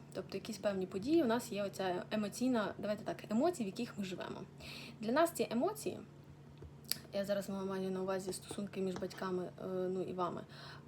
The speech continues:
е, це дорівнює любов. Тобто для вас любов —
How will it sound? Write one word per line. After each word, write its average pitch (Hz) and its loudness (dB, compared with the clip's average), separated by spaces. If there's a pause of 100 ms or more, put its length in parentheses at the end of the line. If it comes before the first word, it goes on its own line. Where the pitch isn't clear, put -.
(140)
е, 190 2
це 330 4 (100)
дорівнює 226 4
любов. 190 0 (300)
Тобто - -4
для 214 2
вас 226 4
любов — 190 -2